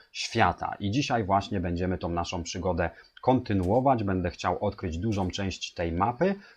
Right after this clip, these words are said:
plus jeśli zdążymy, a myślę, że zdążymy, na koniec wybudujemy sobie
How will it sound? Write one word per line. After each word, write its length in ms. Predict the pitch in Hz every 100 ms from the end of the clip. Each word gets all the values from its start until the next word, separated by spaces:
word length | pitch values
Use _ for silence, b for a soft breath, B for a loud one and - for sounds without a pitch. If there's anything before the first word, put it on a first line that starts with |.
| _
plus 420 | - 139 165 160
jeśli 380 | 131 117 - 113
zdążymy, 600 | 90 90 82 85 147 123
a 60 | 101
myślę, 260 | 95 90
że 120 | 85
zdążymy, 520 | 78 82 85 123 120 123 B B
na 160 | 95 95
koniec 540 | - 117 107 104 -
wybudujemy 920 | 82 85 123 110 92 98 98 104 101
sobie 640 | 92 - 95 87 92 92